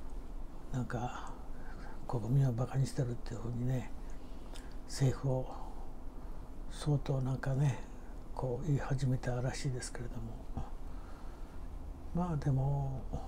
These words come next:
やはりまあ、日本なんかもね、まあ、中国みたくね、そんな、ね、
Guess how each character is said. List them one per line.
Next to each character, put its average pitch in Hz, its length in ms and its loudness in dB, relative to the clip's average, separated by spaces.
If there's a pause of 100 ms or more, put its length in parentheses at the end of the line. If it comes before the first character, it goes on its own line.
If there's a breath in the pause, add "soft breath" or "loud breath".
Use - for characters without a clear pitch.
(1300 loud breath)
や 151 120 8
は 147 80 6
り 147 100 6
ま 156 160 6
あ、 - 20 8
日 135 100 8
本 170 280 6
な 175 100 6
ん 165 60 0
か 180 100 4
も 165 140 8
ね、 147 360 6 (380)
ま 143 140 4
あ、 135 40 0 (120)
中 - 140 0 (180)
国 175 120 4
み 165 60 4
た 160 140 6
く 139 160 -2
ね、 143 260 6
そ 139 120 2
ん 139 100 8
な、 131 440 4 (1000 loud breath)
ね、 131 340 2